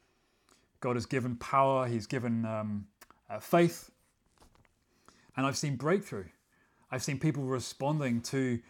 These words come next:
um, my efforts to, to humbly challenge and to, and to talk, and, and, uh, I've seen grace being applied. I've seen new beginnings starting as a result of one awkward,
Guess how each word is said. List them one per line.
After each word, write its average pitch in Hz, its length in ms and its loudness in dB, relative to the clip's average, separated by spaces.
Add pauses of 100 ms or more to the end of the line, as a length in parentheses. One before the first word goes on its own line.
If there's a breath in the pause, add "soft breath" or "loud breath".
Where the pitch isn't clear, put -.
(140 loud breath)
um, 120 640 0
my 131 200 2
efforts 147 300 -2
to, 131 140 -4
to 113 240 -8
humbly 143 440 0
challenge 131 520 -2
and 107 160 -4
to, 113 160 -8
and 117 100 -6
to - 80 -8
talk, 139 460 -4
and, 104 120 -4 (440 loud breath)
and, 113 320 -2
uh, 110 280 -2
I've 123 120 -6
seen 135 180 -2
grace 135 380 0
being 123 240 -4
applied. 131 400 0
I've 117 120 -2
seen 123 280 -2
new 147 200 2
beginnings 143 680 -2 (300 loud breath)
starting 135 760 0 (340 soft breath)
as 123 140 0
a 127 40 0
result 127 320 2
of 113 120 -6
one 131 340 -2 (220 loud breath)
awkward, 123 500 -4